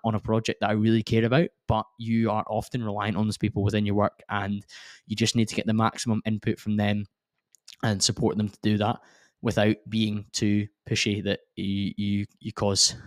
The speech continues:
uh, a weak little snowflake to cry. Number fourteen, if you could repeat one podcast, what would it be? It is so hard to pick just one podcast 'cause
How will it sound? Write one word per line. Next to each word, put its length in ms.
uh, 140
a 80
weak 220
little 120
snowflake 460
to 80
cry. 260
Number 500
fourteen, 640
if 120
you 80
could 240
repeat 380
one 380
podcast, 760
what 280
would 120
it 80
be? 280
It 160
is 260
so 440
hard 280
to 80
pick 160
just 140
one 160
podcast 480
'cause 280